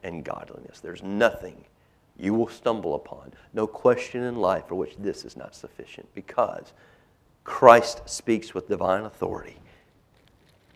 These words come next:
and it's all him. Jesus is the fulfillment of the Old Testament temple. Are you a worshiper? A Christ-centered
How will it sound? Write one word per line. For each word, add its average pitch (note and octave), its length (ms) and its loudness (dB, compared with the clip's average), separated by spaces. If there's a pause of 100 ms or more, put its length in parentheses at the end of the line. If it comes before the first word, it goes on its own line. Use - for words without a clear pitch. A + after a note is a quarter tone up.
(460)
and - 120 -16
it's - 180 -20
all G1+ 340 -12
him. - 200 -20 (2250)
Jesus A2 400 0
is G#2 80 -10
the A2+ 80 0
fulfillment A#2 460 2
of A2 80 2
the A#2 60 2
Old A#2 200 4
Testament A#2 400 -8
temple. - 360 -10 (1160)
Are G#2 80 -6
you G#2 120 0
a G#2 60 4
worshiper? A2+ 540 0 (840)
A G2+ 80 -8
Christ-centered - 1500 -4